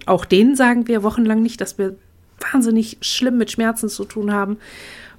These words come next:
weil unsere Traumageschichte gerade so hochquillt und wir überhaupt das nicht so gut im Griff haben. Das bedeutet's nicht. Aber wenn es dann so schlimm ist, dass ich das Gefühl habe, okay,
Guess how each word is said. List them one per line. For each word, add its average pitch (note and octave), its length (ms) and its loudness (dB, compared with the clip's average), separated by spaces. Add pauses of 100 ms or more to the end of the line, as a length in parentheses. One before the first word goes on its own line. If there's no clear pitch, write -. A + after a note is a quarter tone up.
(180)
weil G3+ 300 4
unsere - 340 -2
Traumageschichte G3+ 800 0
gerade E3 320 -6
so E3 240 -6
hochquillt F3 580 -8
und F#3 260 -8
wir F3+ 80 -2
überhaupt F#3 380 -2 (600)
das - 240 -4
nicht A3 140 -2
so G#3+ 140 -6
gut A3 160 -4
im G3+ 100 0
Griff G#3 300 -6
haben. - 340 -8
Das - 320 -4 (220)
bedeutet's A3 540 2
nicht. F4+ 300 0 (580)
Aber G3+ 280 2
wenn G#3+ 180 6
es A#3+ 120 2
dann G#3 180 2
so G3+ 120 0
schlimm C#4 340 2
ist, G#3 260 -2
dass G3 160 -4
ich - 80 -12
das - 180 -12
Gefühl G3+ 320 -4
habe, G3 180 -4
okay, A3+ 460 2